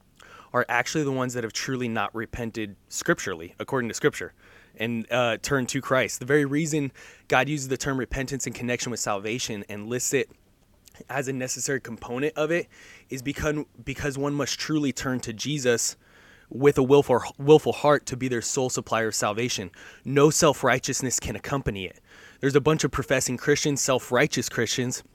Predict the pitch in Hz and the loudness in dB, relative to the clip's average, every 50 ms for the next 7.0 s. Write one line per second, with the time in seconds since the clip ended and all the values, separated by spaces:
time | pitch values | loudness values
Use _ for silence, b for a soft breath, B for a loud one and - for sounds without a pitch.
0 | _ _ _ _ _ _ _ - - _ - - 151 147 143 139 139 135 131 131 | _ _ _ _ _ _ _ -20 -20 _ -6 -2 2 2 4 4 4 2 2 2
1 | - - - 156 156 151 135 127 120 - - 123 120 - 131 117 - 117 104 - | 0 2 2 2 2 2 2 0 -2 -2 -4 -4 -2 -4 -4 -2 -2 -2 -2 -4
2 | - 139 127 123 117 113 - - - - 180 202 202 147 123 120 123 123 117 120 | -6 -6 -4 -4 -4 -6 -6 -6 0 2 2 2 2 0 -2 -6 -6 -6 -6 -6
3 | - - - 107 98 101 - - B B B B B B B B 110 123 143 135 | -6 -6 -6 -6 -4 -4 -6 -8 B B B B B B B B 2 2 2 2
4 | 123 139 131 - - 127 110 - - - 147 151 123 98 87 - B B B B | 2 0 0 2 2 0 0 0 2 2 2 2 2 -2 -6 -8 B B B B
5 | B B B 131 143 139 143 143 - _ _ - 135 139 139 139 135 139 135 160 | B B B 2 4 6 6 4 4 _ _ 0 2 2 4 4 4 6 6 6
6 | 156 147 139 131 123 110 - _ - 147 143 - 156 160 143 - - 170 175 - | 6 6 6 4 2 0 0 _ 6 6 6 8 8 6 6 8 8 8 8 6